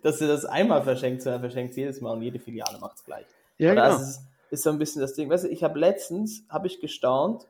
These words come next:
Speaker 1: war ich in einem Restaurant, zu meinem Standardrestaurant, zum, zum Einjährigen, äh, mit meiner Partnerin, gehen wir ins gleiche Restaurant und dann essen wir was. Und da sind wir da hingefahren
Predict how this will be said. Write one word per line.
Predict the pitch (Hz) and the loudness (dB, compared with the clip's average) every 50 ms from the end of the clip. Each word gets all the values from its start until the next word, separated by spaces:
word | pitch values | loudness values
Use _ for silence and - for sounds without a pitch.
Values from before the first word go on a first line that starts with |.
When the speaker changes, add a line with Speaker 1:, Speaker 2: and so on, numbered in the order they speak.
| _ | _
Speaker 1:
war | - - 107 151 | -2 0 0 0
ich | - - | 0 -2
in | 147 | -6
einem | 139 135 | -4 -4
Restaurant, | 135 135 131 - - 78 - 80 82 - 247 254 254 - - | -6 -6 -6 -8 -8 -6 -4 -2 0 0 0 -2 -4 -8 -8
zu | 131 | -6
meinem | 131 135 127 | -4 -4 -4
Standardrestaurant, | 127 - 131 131 131 - - - 131 127 - - 127 131 135 160 170 - - - - - - - _ - | -2 -2 -2 -2 -2 -4 -6 -10 -12 -8 -6 -2 0 2 2 2 0 -2 -6 -12 -20 -20 -20 -20 _ -10
zum, | - 131 - - - | -8 -8 -8 -8 -8
zum | - - - | -8 -6 -2
Einjährigen, | 95 127 143 143 139 139 139 131 120 123 117 107 - - - | 0 0 0 2 2 2 2 2 2 0 -2 -2 -4 -6 -6
äh, | 117 123 127 131 135 | -4 -4 -4 -4 -4
mit | 139 135 131 117 | -6 -6 -6 -4
meiner | 92 127 123 117 117 113 117 | -2 0 0 0 0 0 -2
Partnerin, | 117 - 123 131 135 139 143 139 135 135 139 135 | -2 0 0 0 0 0 -2 -2 -2 -4 -4 -4
gehen | 131 127 127 | -2 -2 0
wir | 127 | 0
ins | 131 127 123 - - | -2 -4 -6 -8 -8
gleiche | - 107 110 - 110 - | -10 -10 -8 -10 -12 -14
Restaurant | 110 - - - - 117 117 117 107 - | -14 -16 -18 -16 -12 -12 -12 -12 -12 -16
und | |
dann | - - - | -20 -20 -20
essen | - - - - | -20 -20 -20 -20
wir | - _ - | -20 _ -20
was. | - - - _ _ _ _ - - - - _ _ _ _ _ _ _ _ _ | -20 -20 -20 _ _ _ _ -20 -20 -20 -20 _ _ _ _ _ _ _ _ _
Und | - 131 127 131 135 131 - - - - _ _ _ _ _ | 6 6 6 6 6 2 -2 -6 -10 -16 _ _ _ _ _
da | 127 127 | 0 0
sind | 131 139 156 | 2 2 2
wir | 151 | 4
da | - - | 6 6
hingefahren | - 123 135 175 208 - - - - - - 202 220 - - - | 6 4 2 0 -2 -2 -2 0 0 0 0 0 -2 -6 -12 -18